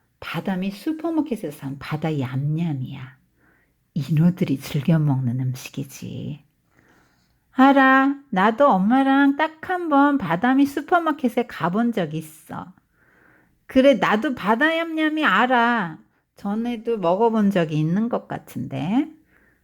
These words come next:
롤라가 말하면서 낼름 먹었어요. "오빠, 이거 더 없어?" 그 다음에 롤라가 말했어요. "오빠, 저거 좀 몇 개 줄래?"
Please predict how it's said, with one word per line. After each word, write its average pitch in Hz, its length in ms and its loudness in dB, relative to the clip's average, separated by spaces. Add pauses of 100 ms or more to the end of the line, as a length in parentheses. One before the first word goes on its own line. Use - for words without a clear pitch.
(160)
롤라가 220 540 8
말하면서 151 640 -2
낼름 277 580 4
먹었어요. 147 640 -6 (440)
"오빠, 233 500 0 (360)
이거 277 340 2
더 247 240 -2
없어?" 359 500 -2 (3250)
그 240 140 2
다음에 262 540 4
롤라가 190 540 2
말했어요. 170 760 -4 (560)
"오빠, 240 640 -2 (540)
저거 226 380 2
좀 240 240 -2
몇 156 300 -4
개 208 200 -4
줄래?" 247 800 -2